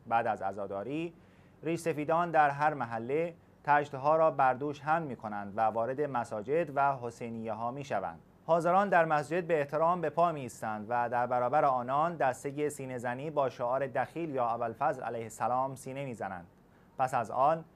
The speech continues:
ریش سفیدان با دور زدن مسجد تشت‌ها را در جای مخصوص خود قرار می‌دهند.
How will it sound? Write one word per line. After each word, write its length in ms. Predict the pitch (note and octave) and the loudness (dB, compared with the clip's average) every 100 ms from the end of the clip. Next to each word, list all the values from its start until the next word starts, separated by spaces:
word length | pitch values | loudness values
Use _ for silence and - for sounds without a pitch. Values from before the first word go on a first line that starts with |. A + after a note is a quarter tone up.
| _ - | _ -8
ریش 160 | C#3+ D3 | -6 -2
سفیدان 520 | D#3 C#3 C#3 D#3 F3 | -2 -2 -2 -2 2
با 140 | D3+ | 2
دور 200 | C#3+ C#3+ | 2 0
زدن 340 | C3 C3 C#3+ D#3 | 2 0 2 0
مسجد 500 | C3+ A2+ B2 D3+ D#3 | -2 -4 0 -2 2
تشت‌ها 500 | C3 A#2+ A2+ B2 C#3+ | 0 0 -4 -2 2
را 140 | D3 | 2
در 220 | C#3+ B2+ | 2 0
جای 240 | A2+ C3+ C#3+ | 0 -4 -4
مخصوص 420 | C3 A2+ C#3 C3 | -4 -6 -8 -8
خود 360 | A#2+ C3+ C#3+ C#3 | -4 -2 -2 -2
قرار 260 | B2+ C#3+ | 0 0
می‌دهند. 440 | C3 G#2+ F#2 F2 | 0 -8 -8 -12